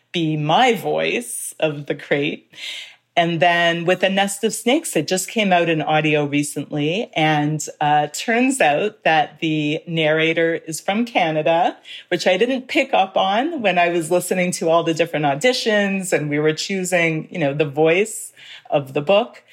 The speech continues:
So yeah, both books are on audio. Both books are in paperback. Nest of Snakes is in hardcover. And anyone who wants to learn a little bit more about me or connect with me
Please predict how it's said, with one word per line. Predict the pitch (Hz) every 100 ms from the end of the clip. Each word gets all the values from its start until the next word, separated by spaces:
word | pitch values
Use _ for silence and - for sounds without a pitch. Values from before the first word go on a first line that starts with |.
| -
So | - 175
yeah, | 170 151
both | 127 185 214
books | 226 226
are | 254
on | 233 208
audio. | 151 143 147 143 135
Both | 139 165 175 -
books | 180 175 -
are | 160 147
in | - 151 143 143 143 -
paperback. | - 151 160 151 143 143 139 - _ -
Nest | 147 147
of | 156
Snakes | - 156 147 -
is | 185
in | 151 143
hardcover. | 160 151 147 - 139 143 143 - - - -
And | 160 151 151 147 151 -
anyone | 175 180 202 196 185 180 175 175 165 - - _ _ -
who | 156
wants | 147 147 147 - -
to | 165
learn | 160 160
a | 151
little | 156
bit | 156 151 156
more | 160
about | 156 143 156
me | 175
or | 160
connect | 165 - 180 160 262 -
with | 170 160 -
me | 151 143 175 247